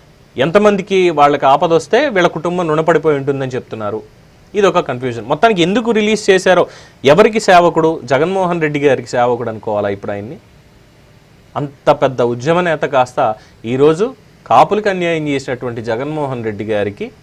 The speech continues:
"సదా మీ సేవకుడు" అంటూ సేవకుడు అయిపోయారు ఆయన పాపం. ఉద్యమ నాయకుడు కాస్త సేవకుడు అయిపోయారు.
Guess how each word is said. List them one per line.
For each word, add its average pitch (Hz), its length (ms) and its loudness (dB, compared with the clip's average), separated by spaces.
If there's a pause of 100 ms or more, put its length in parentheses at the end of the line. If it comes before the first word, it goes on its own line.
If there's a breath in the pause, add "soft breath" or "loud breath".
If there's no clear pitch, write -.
(1300)
"సదా 151 420 4
మీ 165 200 -2
సేవకుడు" 127 540 0
అంటూ 110 240 -6
సేవకుడు 175 520 4
అయిపోయారు 104 360 -8
ఆయన 104 100 -14
పాపం. - 280 -16 (300)
ఉద్యమ 147 300 0
నాయకుడు 165 400 0
కాస్త 147 300 -2
సేవకుడు 123 480 -2
అయిపోయారు. - 400 -10